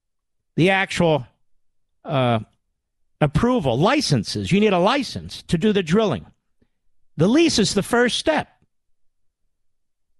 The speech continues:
There are many steps in between. So they, they try and deceive you. They lie to you, right, Johnny Swan? You're, you're f-, well familiar with this, being part of the corrupt media.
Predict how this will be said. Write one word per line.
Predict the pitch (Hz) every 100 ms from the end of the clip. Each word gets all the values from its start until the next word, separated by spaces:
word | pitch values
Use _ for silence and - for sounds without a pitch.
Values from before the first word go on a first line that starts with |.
| _
There | 170 196
are |
many | 233 269
steps | 233 - 220 -
in | 214
between. | 196 - 247 254 - - _ _ _ _ _ _ _ _ _ _ _ _ -
So | - 247
they, | 233 233 226
they | 214
try | 226 - 262
and | 240
deceive | 220 - 262 269 202
you. | 165
They | 175 185
lie | 202 220 226
to | -
you, | 135
right, | 151 180
Johnny | 190 185 185
Swan? | - 180 180 170
You're, | 175
you're | 165 170
f-, | 165 -
well | 139 120
familiar | - 120 101 92
with | 87
this, | 92 104 -
being | - 123 107
part | 127 113
of | 104
the | 104
corrupt | 95 117 113 -
media. | 110 90 62